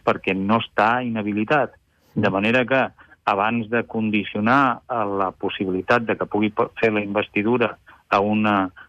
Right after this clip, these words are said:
eh, resolució judicial, hagués, com a mínim, de fixar, a, a, algú, hagués hagut de fixar alguns criteris i fer-ho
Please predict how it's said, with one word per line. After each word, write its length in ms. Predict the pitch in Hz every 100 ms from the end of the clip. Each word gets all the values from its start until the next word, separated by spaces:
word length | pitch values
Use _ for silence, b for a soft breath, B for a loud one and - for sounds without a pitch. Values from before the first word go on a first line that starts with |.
| _
eh, 140 | 104 98
resolució 920 | 98 92 95 92 - 113 110 104 101 92
judicial, 600 | 101 107 117 107 117 135 -
hagués, 420 | 101 92 107 104
com 160 | - 110
a 40 | 113
mínim, 340 | 107 113 139 135 B B
de 160 | 101 98
fixar, 560 | - 87 - 113 113 101 B B
a, 100 | - - -
a, 140 | 165 156 117
algú, 220 | 92 85 -
hagués 240 | 113 101
hagut 220 | 110 131 110
de 80 |
fixar 300 | 101 95 - 104
alguns 240 | 98 101
criteris 540 | - 113 110 104 117 113
i 40 |
fer-ho 300 | - 95 110